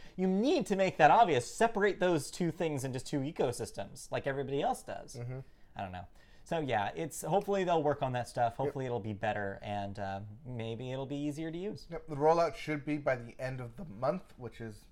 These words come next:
Speaker 1: Yep.
Speaker 2: like we said, by the end of next week. But
Speaker 1: We'll
Speaker 2: yes,
Speaker 1: see.
Speaker 2: new, fresh U I, uh, for Ama-, Amazon's Prime Video. Uh, apparently this was, like, eighteen months in the making.
Speaker 1: Yeah.
Speaker 2: I don't know why it took you eighteen months to figure it out.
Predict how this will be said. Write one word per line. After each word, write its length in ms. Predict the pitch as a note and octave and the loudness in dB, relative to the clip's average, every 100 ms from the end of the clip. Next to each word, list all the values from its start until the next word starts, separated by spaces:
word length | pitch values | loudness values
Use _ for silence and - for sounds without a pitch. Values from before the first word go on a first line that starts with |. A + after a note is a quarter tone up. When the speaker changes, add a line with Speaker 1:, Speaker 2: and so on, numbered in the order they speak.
| - | -16
Speaker 1:
Yep. 100 | - | -10
Speaker 2:
like 180 | A#2+ A#2 | -6 -6
we 40 | - | -6
said, 260 | G3 G#3 - - | -4 -4 -6 -2
by 180 | C3 B2 | 2 2
the 140 | A2+ | 0
end 120 | A#2 A2 | -8 -6
of 40 | |
next 220 | A2+ - | -8 -6
week. 140 | E3 E3 - | -8 -10 -6
But 60 | E3+ | -2
Speaker 1:
We'll 40 | |
Speaker 2:
yes, 140 | C#3+ - | -2 -2
Speaker 1:
see. 120 | A#3+ - - | -8 -8 -12
Speaker 2:
new, 320 | C3+ D#3 G3 F#3+ | -2 2 2 0
fresh 460 | - F3+ E3 - C#3 | 0 4 4 0 -6
U 280 | C#3 D3+ | -4 0
I, 380 | C3+ C3 C3 B2+ - - - - | 4 4 2 -4 -12 -20 -20 -2
uh, 220 | C3 B2 | 2 2
for 540 | - C#3 C#3 C#3 C3+ - - | 2 2 4 2 0 -10 -10
Ama-, 320 | C3+ B2 B2 A2+ - - - - - | -4 -4 -6 -12 -18 -20 -20 -20 -8
Amazon's 760 | B2 B2+ A2+ A#2 A2+ A2+ - - | -6 -6 -2 0 -2 -6 -14 -12
Prime 300 | - A#2+ A2+ G#2 A2 | -2 -2 -2 -10 -10
Video. 440 | A#2+ A2+ A2+ A2 A2 - - - - - | -8 -6 -6 -6 -8 -20 -20 -20 -18 -4
Uh, 60 | A#2+ | -4
apparently 360 | A#2+ F3 E3 | -2 -2 -2
this 100 | D#3+ | -2
was, 140 | D#3+ C#3 | -2 -4
like, 180 | C3 - C#3 | -4 -6 -8
eighteen 340 | C#3 - C#3+ | -8 -8 -4
months 220 | C#3 C3+ | -4 -4
in 100 | D3 | -6
the 60 | A#2+ | -6
making. 460 | A2 B2 - D#3+ D#3+ - - - - | -6 -6 -6 -6 -8 -16 -20 -20 -2
Speaker 1:
Yeah. 260 | A#2 G#2+ G2+ - - - | 2 2 0 -12 -14 -6
Speaker 2:
I 80 | C#3 | 0
don't 100 | C#3 | 0
know 40 | C3+ | 4
why 120 | C#3 | 4
it 100 | C3 | 4
took 140 | F3 E3+ | -2 -2
you 80 | E3+ | -2
eighteen 240 | - D3+ | -2 0
months 220 | D3 E3+ | 0 0
to 80 | - | -4
figure 320 | - E3 D3+ D3 | 0 2 6 8
it 100 | C#3+ | 10
out. 340 | D#3+ F#3 | 8 6